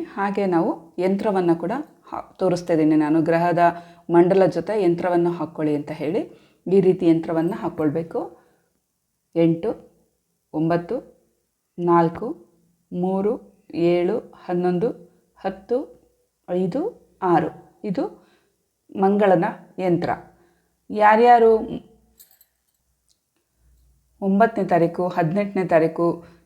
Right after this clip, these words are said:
ಇಪ್ಪತ್ತೇಳನೇ ತಾರೀಕು ಬರ್ತಾಗಿರ್ತಾರೆ ಡೇಟಲ್ಲಿ, ಅವರು ಈ ಯಂತ್ರವನ್ನು ಹಾಕ್ಕೊಂಡ್ರೆ ಅವ್ರಿಗೆ ಪಾಸಿಟಿವ್ನೆಸ್ಸು, ಮಂಗಳನ ಪಾಸಿಟಿವ್ನೆಸ್ಸು ಜಾಸ್ತಿ ಇರುತ್ತೆ.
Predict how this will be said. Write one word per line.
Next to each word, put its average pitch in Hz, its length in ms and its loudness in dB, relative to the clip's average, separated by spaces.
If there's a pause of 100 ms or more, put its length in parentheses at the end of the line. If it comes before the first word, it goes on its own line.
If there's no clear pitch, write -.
ಇಪ್ಪತ್ತೇಳನೇ 196 540 2
ತಾರೀಕು 170 640 -2
ಬರ್ತಾಗಿರ್ತಾರೆ 170 760 2
ಡೇಟಲ್ಲಿ, 165 460 -2 (380)
ಅವರು 247 320 8
ಈ 202 200 4
ಯಂತ್ರವನ್ನು 185 500 -2
ಹಾಕ್ಕೊಂಡ್ರೆ 170 460 -2 (540)
ಅವ್ರಿಗೆ 185 540 0
ಪಾಸಿಟಿವ್ನೆಸ್ಸು, 190 920 2
ಮಂಗಳನ 185 420 2
ಪಾಸಿಟಿವ್ನೆಸ್ಸು 170 760 0
ಜಾಸ್ತಿ - 600 -4
ಇರುತ್ತೆ. - 380 0